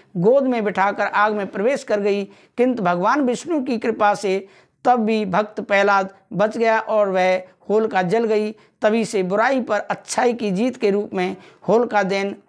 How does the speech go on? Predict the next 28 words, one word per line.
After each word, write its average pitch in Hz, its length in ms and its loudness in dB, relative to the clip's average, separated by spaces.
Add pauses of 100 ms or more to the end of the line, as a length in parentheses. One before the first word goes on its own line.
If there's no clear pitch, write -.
होने 208 200 0
लगा, 185 400 0 (240)
ये 208 160 2
त्यौहार 202 520 0 (280)
मनाया 214 420 2
जाने 233 380 0
लगा। 196 420 0 (460)
होली 254 320 2
कब 269 280 -2
मनाई 254 360 2
जाती 226 380 2
है? 208 280 2 (240)
होली 240 280 2
हर 214 160 0
साल 208 340 2 (340)
फाल्गुन 285 500 2
माह 220 220 2
की 214 340 -4 (180)
पूर्णिमा 269 360 0
तिथि 214 320 -4
को 202 180 -2
मनाई 208 340 0
जाती 208 360 0
है, 196 240 -2 (260)
जो 233 200 4
कि 254 140 -4
इस 269 400 -6
साल 202 300 2